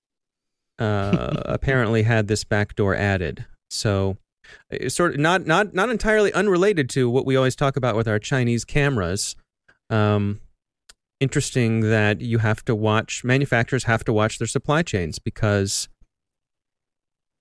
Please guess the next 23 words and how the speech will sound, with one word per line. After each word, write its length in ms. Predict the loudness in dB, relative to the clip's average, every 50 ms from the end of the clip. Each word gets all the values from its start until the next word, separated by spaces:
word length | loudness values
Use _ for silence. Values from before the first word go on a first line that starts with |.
| _ _ _ _ _ -6
sometimes, 680 | -2 0 0 0 0 0 0 2 0 0 -2 0 0
uh, 320 | 2 2 2 2 2 0 -2 -6 _ -4
nation 320 | -2 -2 -2 0 0 -2
states 680 | -2 -2 -2 -2 -2 -2 -2 -2 -4 -4 -4 -6 -8 -10 _ _ _ _ _ _ _ _ -6
can 120 | -6 -4
put 200 | -2 -2 -4 -2
things 360 | 0 0 0 2 2 0 2
in 340 | 2 2 2 0 0 -2 -6 -8 -4
products, 680 | 0 0 2 2 2 0 -2 -4 -8 -8 -8 -8 -10 _ _ _ -4
or 400 | 0 2 2 2 2 2 0 -2 -8 -10
people 320 | -10 -4 0 0 2 4
working 320 | 2 2 2 0 -2 -2
for 140 | 0 -2 -2
nation 320 | 0 0 -2 -2 -4 -6 -6
states 480 | -4 -2 -2 -2 -2 -4 -6 -10 -10 _ _ _ -2
can 100 | -2 0
put 200 | 0 -2 -2 0
things 220 | -2 -2 0 0
in 120 | 0 -2 0
products 540 | 0 0 2 2 2 0 -2 -4 -10 -10 -10 _ _ _ _ _ _ _ -4
without 300 | -2 0 2 2 2 2
you 80 | 2 2
knowing. 420 | 2 2 2 2 0 -2 -4 -6